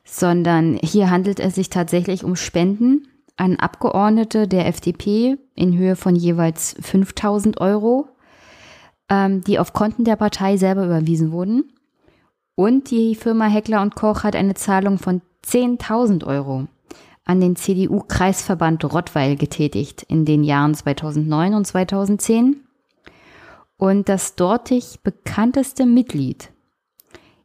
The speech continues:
ist der Unionsfraktionsvorsitzende Volker Kauder.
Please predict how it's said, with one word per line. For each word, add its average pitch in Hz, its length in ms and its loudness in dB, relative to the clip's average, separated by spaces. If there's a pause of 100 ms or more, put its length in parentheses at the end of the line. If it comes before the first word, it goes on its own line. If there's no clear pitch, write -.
ist - 500 -4 (1200)
der - 180 -2
Unionsfraktionsvorsitzende 180 2500 -2 (1080)
Volker 175 440 -2
Kauder. 139 580 -2